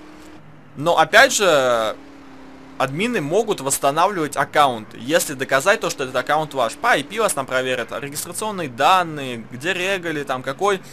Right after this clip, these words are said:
первый никнейм указывали, э, какой никнейм указывали там, типа, чтобы получил чувак там сто к-, сто К, да? У них есть данные, без проблем.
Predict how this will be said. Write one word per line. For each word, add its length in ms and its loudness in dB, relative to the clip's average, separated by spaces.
первый 280 -2
никнейм 380 -6
указывали, 920 0
э, 20 -2
какой 300 -6
никнейм 340 -6
указывали 520 -2
там, 220 -2
типа, 680 0
чтобы 260 -8
получил 680 -4
чувак 300 -2
там 120 -8
сто 200 -6
к-, 220 -14
сто 280 -6
К, 320 -2
да? 180 2
У 60 -4
них 180 -2
есть 220 4
данные, 340 -2
без 120 -8
проблем. 400 -2